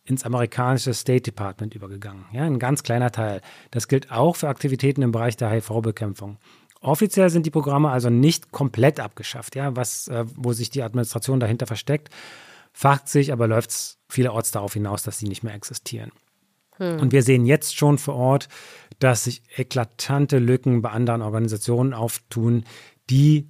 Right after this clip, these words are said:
Speaker 1: dort aktiv sind, äh, wo in den Ländern, wo, in denen wir auch arbeiten.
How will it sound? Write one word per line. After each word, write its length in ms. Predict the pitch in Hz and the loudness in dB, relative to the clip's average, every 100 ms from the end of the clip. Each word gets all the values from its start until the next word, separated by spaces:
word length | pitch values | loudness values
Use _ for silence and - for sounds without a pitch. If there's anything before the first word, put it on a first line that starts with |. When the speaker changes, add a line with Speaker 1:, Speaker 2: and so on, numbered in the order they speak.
| _ | _
Speaker 1:
dort 200 | 120 127 | 0 0
aktiv 360 | 120 - 143 135 | 0 0 -2 0
sind, 420 | - 135 135 - _ _ _ - | 2 2 2 -2 _ _ _ -2
äh, 220 | 117 120 - _ | 0 0 -4 _
wo 220 | - 139 196 | -4 -2 0
in 80 | |
den 140 | 123 120 | 2 2
Ländern, 260 | 123 131 | 4 2
wo, 60 | 127 | 2
in 100 | 123 | 2
denen 160 | 120 113 | 2 0
wir 140 | 107 | -2
auch 160 | 127 127 | -4 -4
arbeiten. 480 | 107 101 101 101 | -6 -6 -6 -10